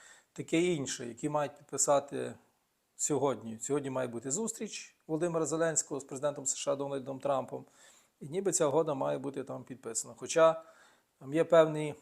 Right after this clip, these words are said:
ну, розбіжності у тому, про що говорять у Сполучених Штатах Америки, і в тому, про що говорять у, в Україні. Але про цю угоду, якщо вона буде підписана, ну, сподіваюся, що таки все-таки буде. І з тими,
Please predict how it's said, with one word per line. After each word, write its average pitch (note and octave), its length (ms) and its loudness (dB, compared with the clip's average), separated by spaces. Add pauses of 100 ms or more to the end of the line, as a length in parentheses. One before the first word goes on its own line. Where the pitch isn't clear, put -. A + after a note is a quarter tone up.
(120)
ну, D3 240 -4
розбіжності C#3 840 -2
у C3+ 260 -6
тому, D3+ 340 0
про C#3 180 -8
що C3+ 220 -2
говорять C3 400 -4
у A#2+ 60 -6
Сполучених - 360 -10
Штатах C3 360 -6
Америки, G3+ 440 2
і - 20 -2
в D3+ 60 -6
тому, E3 280 -4
про C#3+ 140 -12
що D#3 220 -4
говорять C#3 400 -8
у, B2+ 160 -14 (840)
в D#3 60 -4
Україні. D3+ 380 2
Але A#3 200 6
про G3 160 -2
цю F3+ 220 2
угоду, D3+ 600 0
якщо C3 220 -4
вона C#3 120 -2
буде B2 140 -8
підписана, C#3 580 -4
ну, C#3+ 180 -16 (100)
сподіваюся, D3 580 4
що C#3 120 -10
таки B2+ 240 -14
все-таки B2+ 460 -4
буде. F3 440 -2
І C#3+ 180 -2
з B2 100 2
тими, C3+ 400 0